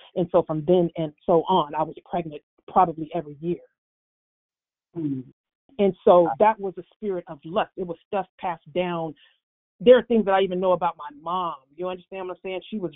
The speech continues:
Speaker 1: raped. There were just so many things, right? So stuff passed down generations. And, and who knows what happened with her grandmother. And if we go further back, just being raped, you understand?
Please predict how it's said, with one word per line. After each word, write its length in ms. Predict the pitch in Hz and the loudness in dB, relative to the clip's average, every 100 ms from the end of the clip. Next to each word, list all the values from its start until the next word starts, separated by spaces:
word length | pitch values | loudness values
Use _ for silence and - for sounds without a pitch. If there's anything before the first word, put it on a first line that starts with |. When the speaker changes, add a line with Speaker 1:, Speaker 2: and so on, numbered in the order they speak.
| 156 | -4
Speaker 1:
raped. 220 | 151 - | -4 0
There 80 | 233 | 0
were 80 | 247 | 2
just 180 | 226 - | -2 2
so 140 | 233 | 4
many 240 | 233 190 - | 4 0 -2
things, 280 | 208 165 147 | -2 -2 -2
right? 240 | 175 185 - _ | -2 -2 -4 _
So 120 | 196 180 - | -6 -6 -4
stuff 180 | 151 123 - | -4 -4 -10
passed 260 | 226 208 _ | -12 -12 _
down 360 | 202 202 190 165 | -6 -4 -4 -4
generations. 800 | 220 214 175 233 226 - 156 139 _ _ - | -6 -8 -6 -6 -6 -8 -16 -16 _ _ -14
And, 140 | 196 196 | -8 0
and 160 | 233 214 | 2 4
who 180 | 277 254 | 4 4
knows 320 | 247 254 247 | 4 4 0
what 120 | 214 | -6
happened 280 | 208 208 185 | -10 -10 -10
with 80 | 185 | -12
her 120 | 202 | -12
grandmother. 440 | 180 170 156 151 156 - - | -12 -12 -14 -18 -20 -20 0
And 140 | 220 | 6
if 100 | 226 | 8
we 100 | 240 | 8
go 220 | 240 240 214 | 4 4 2
further 240 | 247 220 180 | -4 -4 -4
back, 340 | 233 254 - | -2 -2 -2
just 160 | 220 254 - | -6 -6 -6
being 260 | 185 240 190 | -2 -2 -2
raped, 460 | 170 254 294 - _ | -2 -2 -4 -10 _
you 140 | 220 233 | -6 -6
understand? 580 | 233 226 247 247 254 | -6 -8 -6 -6 -8